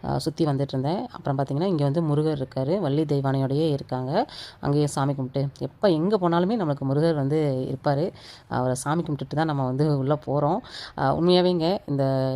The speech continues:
எட்டாவது நாள், எட்டாவது கோயிலை வந்து உங்ககிட்ட ஷேர் பண்றதுல அவ்வளோ சந்தோஷம். இனி நம்ம போடக்கூடிய இன்னும், அ, இருபத்திரெண்டு வீடியோ வந்து நம்மளுக்கு பாக்கி இருக்குது. அது எல்லாமே நான் வந்து,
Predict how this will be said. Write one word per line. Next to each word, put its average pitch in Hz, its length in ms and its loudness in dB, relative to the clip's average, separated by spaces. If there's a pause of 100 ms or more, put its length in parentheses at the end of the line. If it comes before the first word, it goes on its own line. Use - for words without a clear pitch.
எட்டாவது 165 380 0
நாள், 165 140 0
எட்டாவது 151 400 -2
கோயிலை 156 280 0
வந்து 147 160 0
உங்ககிட்ட 143 280 -4 (100)
ஷேர் 135 200 -4
பண்றதுல 135 300 0
அவ்வளோ 131 120 -2
சந்தோஷம். 147 680 -2 (360)
இனி 156 220 2
நம்ம 139 280 2
போடக்கூடிய 156 500 4
இன்னும், 160 640 -2 (340)
அ, 131 60 -2
இருபத்திரெண்டு 147 840 4
வீடியோ 175 280 4
வந்து 160 300 4
நம்மளுக்கு 143 240 0
பாக்கி 135 320 0
இருக்குது. 139 360 -2
அது 131 260 -4
எல்லாமே 151 360 0
நான் 156 140 0
வந்து, 143 280 0